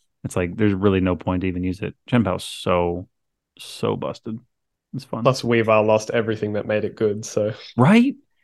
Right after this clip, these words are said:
Speaker 1: They just, they stripped of it, like, knockoff, and, I mean, I guess it gets Ice Bear now, but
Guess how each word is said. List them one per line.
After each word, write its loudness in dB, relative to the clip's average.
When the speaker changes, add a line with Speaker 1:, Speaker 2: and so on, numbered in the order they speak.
Speaker 1:
They -2
just, 2
they 8
stripped 0
of 4
it, 0
like, 2
knockoff, 2
and, -8
I -6
mean, 4
I 6
guess 0
it -2
gets -4
Ice 0
Bear -6
now, -8
but -8